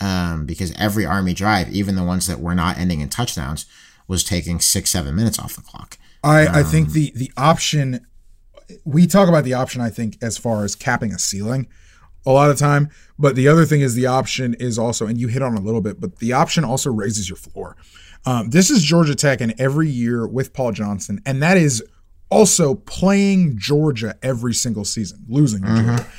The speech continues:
Speaker 2: every single season. You ready? All right. Nine, ten, six, eight, seven, seven,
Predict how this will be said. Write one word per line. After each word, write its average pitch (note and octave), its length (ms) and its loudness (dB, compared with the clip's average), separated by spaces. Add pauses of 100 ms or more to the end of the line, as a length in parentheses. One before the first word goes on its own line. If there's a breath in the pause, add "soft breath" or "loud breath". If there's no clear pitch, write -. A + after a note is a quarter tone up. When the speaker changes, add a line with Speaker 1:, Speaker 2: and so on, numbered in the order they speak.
(160 loud breath)
Speaker 2:
every B2+ 180 0
single G#2+ 240 -4
season. F2+ 360 -10
You B2+ 120 6
ready? D3+ 280 4 (300 loud breath)
All B2+ 80 6
right. G2+ 180 0 (480 soft breath)
Nine, E3 500 4
ten, C#3 440 0
six, - 540 -2 (140)
eight, C3 300 -2
seven, D3+ 540 0
seven, C3 460 -2